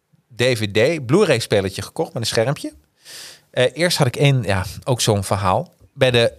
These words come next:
bij de, m-, eh, eh, kringloop heb ik een D V D spelertje gekocht voor zeven euro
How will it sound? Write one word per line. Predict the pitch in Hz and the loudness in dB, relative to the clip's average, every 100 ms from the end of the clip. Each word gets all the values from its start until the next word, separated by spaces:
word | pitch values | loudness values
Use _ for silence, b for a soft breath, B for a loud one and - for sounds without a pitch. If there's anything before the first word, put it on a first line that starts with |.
| - - | -20 -4
bij | 117 110 | -2 0
de, | 104 | -2
m-, | 113 110 113 | -2 -2 -4
eh, | - 117 110 107 104 101 98 - 104 101 98 | -2 0 2 2 2 0 -2 -2 0 2 0
eh, | - | 0
kringloop | - 220 175 90 - - | 0 2 4 2 -2 -12
heb | - | -8
ik | 107 | -6
een | 107 | 0
D | 117 104 | 0 2
V | 107 139 | 0 0
D | |
spelertje | - 165 151 156 | 0 -4 -4 -8
gekocht | - 160 - | -4 -4 0
voor | 127 120 - B B B B | 0 0 -2 B B B B
zeven | - 104 131 190 170 117 - | -8 -2 2 2 2 -2 0
euro | 113 110 117 156 269 | 2 2 2 0 -2